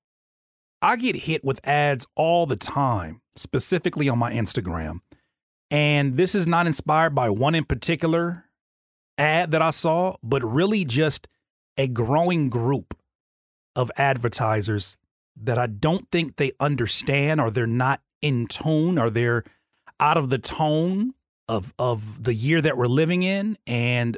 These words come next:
the responsibilities that we have as quote unquote public figures. And I think it's time for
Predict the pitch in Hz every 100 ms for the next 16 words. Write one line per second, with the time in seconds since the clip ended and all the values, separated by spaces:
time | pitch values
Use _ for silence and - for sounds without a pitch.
0 | - 127 117 113 113 - 156 156 - 120
1 | 147 151 175 139 131 - 139 107 135 143
2 | 156 170 - _ - _ _ - 143 135
3 | 127 - 147 151 143 - 151 - 156 147
4 | 139 - 175 165 220 214 - _ _ _
5 | _ - 143 151 190 202 175 - 180 175
6 | 175 170 - 160 156 151 147 151 160